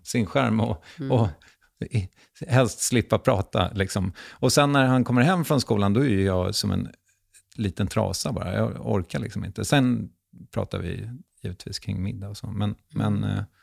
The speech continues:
Speaker 1: jag vet
Speaker 2: Jag
Speaker 1: inte.
Speaker 2: hade, när jag var, eh, nu, nu vill jag s-, svara på två, så det vill säga två saker.
Speaker 1: Ja.
Speaker 2: Först och främst vill jag prata om en låt, men innan jag gör det så kommer jag ihåg när jag var,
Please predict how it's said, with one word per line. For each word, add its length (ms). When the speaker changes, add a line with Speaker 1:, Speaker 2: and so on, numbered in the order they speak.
Speaker 1:
jag 60
vet 80
Speaker 2:
Jag 100
Speaker 1:
inte. 100
Speaker 2:
hade, 280
när 120
jag 80
var, 360
eh, 320
nu, 200
nu 120
vill 120
jag 260
s-, 320
svara 160
på 120
två, 380
så 140
det 60
vill 100
säga 140
två 160
saker. 240
Speaker 1:
Ja. 80
Speaker 2:
Först 160
och 20
främst 180
vill 60
jag 100
prata 240
om 60
en 80
låt, 320
men 140
innan 200
jag 100
gör 140
det 100
så 100
kommer 260
jag 80
ihåg 180
när 120
jag 120
var, 260